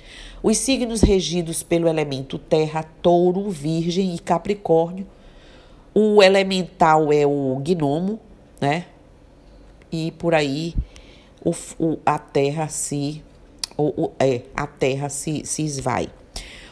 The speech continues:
O ar, deixa eu ver o que é que eu vou dizer. O ar é o fluido vital, sem o qual não vivemos. Na filosofia hindu, ele é o prana. A gente falou até muito isso, que não só nos dá a vida, como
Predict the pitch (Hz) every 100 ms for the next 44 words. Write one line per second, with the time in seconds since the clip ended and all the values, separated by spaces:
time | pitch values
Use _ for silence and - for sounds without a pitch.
0 | - - 233 190 208 220 - - - -
1 | - - - 151 - 156 156 160 147 143
2 | 135 135 131 131 - - - - 175 196
3 | 214 220 208 - 226 262 220 185 160 156
4 | - 139 139 - - - - - 190 180
5 | - 156 151 170 170 170 175 190 147 131
6 | 127 123 - - - - - - - 202
7 | 226 240 220 220 190 185 - 175 147 139
8 | 165 180 170 180 185 - 165 160 147 135
9 | 120 - - - 143 151 - 165 151 147
10 | 160 160 165 190 147 127 - - - -
11 | - - 185 190 202 190 - 180 170 165
12 | 160 151 - 123 147 170 165 135 139 165
13 | 180 202 - - - - 180 185 196 185